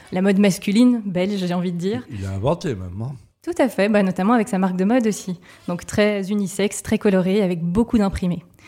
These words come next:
Speaker 1: Et ce qui est drôle, c'est qu'il a commencé très sagement, en se différenciant avec un petit nœud papillon et des imprimés.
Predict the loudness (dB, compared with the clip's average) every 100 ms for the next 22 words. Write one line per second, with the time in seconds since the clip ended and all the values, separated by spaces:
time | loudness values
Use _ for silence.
0 | -18 -6 -4 0 2 2 0 -4 -2 -2
1 | 0 0 0 -4 -6 -6 -4 -4 2 2
2 | 4 2 0 0 0 2 2 2 4 4
3 | 4 4 2 4 4 6 2 2 4 6
4 | 6 4 2 2 0 -4